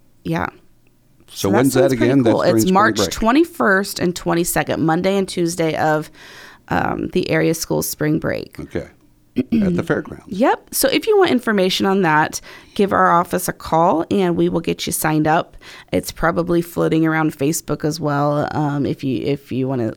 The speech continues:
Speaker 1: look, look there. Um, but we, we'd be happy to email you, um, the flyer and get you signed up. So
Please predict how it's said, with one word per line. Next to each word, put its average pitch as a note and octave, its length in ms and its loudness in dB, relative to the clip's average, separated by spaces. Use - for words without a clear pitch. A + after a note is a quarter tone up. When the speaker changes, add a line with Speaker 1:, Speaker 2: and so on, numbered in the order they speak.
Speaker 1:
look, - 380 -6
look D3+ 320 -6
there. C#3 460 0
Um, D3 220 0
but D3+ 120 0
we, D3+ 200 -2
we'd E3 220 0
be D#3+ 80 0
happy C#3+ 260 -2
to - 180 -6
email D3 300 -2
you, C#3+ 320 -2
um, F3 220 -2
the E3 80 -2
flyer C3+ 480 -2
and F#2+ 160 -4
get - 200 -8
you - 80 -8
signed - 280 -8
up. - 200 -8
So D#3 300 0